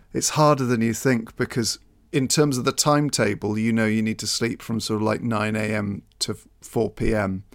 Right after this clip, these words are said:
But your body doesn't know that you need to sleep then. So big respect and shout out to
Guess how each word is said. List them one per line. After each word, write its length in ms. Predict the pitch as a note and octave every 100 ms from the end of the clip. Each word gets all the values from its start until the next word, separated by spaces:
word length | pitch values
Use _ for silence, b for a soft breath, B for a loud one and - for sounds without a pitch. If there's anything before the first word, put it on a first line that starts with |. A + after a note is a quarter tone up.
| b b b b
But 120 | C3 C3
your 140 | C3+
body 400 | G#2 C#3 C#3 B2+
doesn't 360 | G#2+ G#2+ A#2+ A2
know 180 | A2
that 180 | - -
you 80 | A#2
need 180 | A2+ -
to 80 | -
sleep 360 | - - - -
then. 280 | - G2+ G2+ b b b b
So 360 | - C3 A#2+ - _ - _ - -
big 380 | D#3 D3 A2
respect 640 | A2 A#2+ - - B2 - -
and 140 | A2
shout 360 | - B2 A2+ -
out 200 | A2
to 100 | -